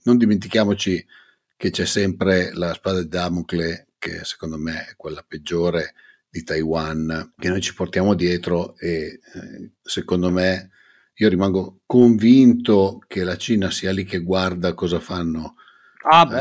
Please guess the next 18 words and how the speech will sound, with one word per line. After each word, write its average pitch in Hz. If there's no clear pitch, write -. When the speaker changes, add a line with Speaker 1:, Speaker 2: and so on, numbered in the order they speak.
Speaker 1:
eh, -
gli 92
altri 113
Speaker 2:
certo. 104
Speaker 1:
paesi 101
sull'Ucraina 98
per 85
cercare 87
di 82
capire 87
cosa 82
succederà 85
il 85
giorno 82
in 78
cui 82
attaccherà 92
Taiwan, 90